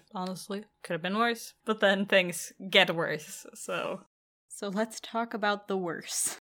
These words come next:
Speaker 2: Since Ride West's release, the group went through one problem after another. Tupac fans were furious with the inclusion of the artist and thought that it was insulting. Even Korean artists like D J Doc's Lee Han-eul criticized them over it, and it nearly ended up in court.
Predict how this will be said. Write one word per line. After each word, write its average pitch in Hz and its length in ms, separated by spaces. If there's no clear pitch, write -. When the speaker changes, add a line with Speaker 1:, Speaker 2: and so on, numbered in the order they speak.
Speaker 2:
Since 320 320
Ride 277 220
West's 226 440
release, 202 400
the - 120
group 247 320
went 208 180
through 208 220
one 220 280
problem 190 540
after 165 320
another. 180 540
Tupac 277 420
fans 190 400
were 190 120
furious 247 840
with 196 140
the 202 100
inclusion 226 480
of 240 100
the 247 140
artist 180 520
and 185 160
thought 175 260
that 175 100
it 170 80
was 185 160
insulting. 190 640
Even 262 280
Korean 269 380
artists 180 480
like 180 220
D 196 140
J 220 180
Doc's 180 460
Lee 208 160
Han-eul 202 560
criticized 226 520
them 143 140
over 123 240
it, - 140
and 214 80
it 214 100
nearly 262 540
ended 208 240
up 190 120
in 190 100
court. - 460